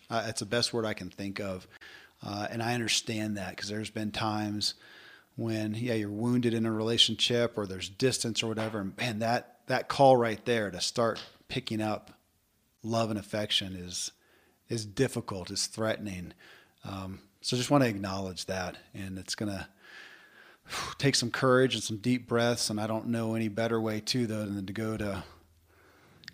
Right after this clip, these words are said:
go to our Maker and look for that, uh, flow through. Say, "I can't do this, but you can do it through me." Jen Underwood. I know Jen from a long time ago. I know some of her story.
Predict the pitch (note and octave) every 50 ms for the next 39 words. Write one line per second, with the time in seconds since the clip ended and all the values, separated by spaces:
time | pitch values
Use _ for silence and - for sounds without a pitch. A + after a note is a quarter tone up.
0 | - - - C#3 C#3 C3+ C3 B2 B2 A#2+ A2+ A2+ A#2 B2 B2 - G#2+ G#2 G2+ G2
1 | - - - - - _ - - - G#2 G2+ G#2 G#2 A2+ A2+ - - - G#2+ G2+
2 | G2+ G2+ G2 G2 - - - G#2+ G2+ G2 F#2+ F#2+ F#2 F#2 - - _ _ _ _
3 | - - - A2 A#2+ A#2+ A2 - - G#2+ F2+ E2+ E2+ - - - G#2 G2 G#2+ A2+
4 | A2+ - B2 A2 G#2 A2+ A2+ A2 G#2+ A2+ A2+ - - - G2+ F#2 E2+ G2 G#2+ -
5 | G2+ F#2+ G2+ G2+ F#2 - - F#2+ F2+ E2+ D#2+ E2 - - _ _ _ _ _ _
6 | _ _ _ _ _ _ _ _ _ _ _ _ _ _ - - - - - _
7 | _ - A2 G2+ - B2+ C3 C3 C#3 C#3 C#3+ - - B2 A2+ A2 G#2 G#2 G2+ G2
8 | G2 F#2+ F#2+ F#2 F2 - - - - - - - - - - - B2+ C3+ B2+ B2
9 | B2 A#2+ B2+ C3 B2 - C3 C3 B2+ C3 - - A2+ G#2 G#2 A2 A#2 A#2+ A#2+ A2+
10 | - C3 B2 B2 B2 B2 A#2 B2 B2 B2 A#2 A2 G#2+ A2+ A#2+ A2+ - - A#2+ A#2
11 | G#2+ G#2 A#2 A#2 - - - A#2+ A2+ A2+ A#2 A#2 A#2+